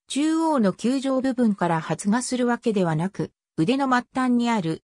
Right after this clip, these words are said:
長短分裂組織から発芽する。多くの場合、二股の片側からしか発芽しないため、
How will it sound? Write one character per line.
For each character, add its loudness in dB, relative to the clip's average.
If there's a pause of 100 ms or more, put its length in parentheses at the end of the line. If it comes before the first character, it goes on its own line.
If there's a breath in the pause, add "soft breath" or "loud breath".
(140)
長 2
短 -4
分 -2
裂 -4
組 -2
織 -10
か 0
ら 0
発 -4
芽 0
す -2
る。 -4 (640)
多 4
く 0
の 2
場 2
合、 -2 (300)
二 -6
股 0
の 2
片 -4
側 2
か -2
ら 0
し -10
か -4
発 -4
芽 2
し -2
な 2
い -2
た -4
め、 -2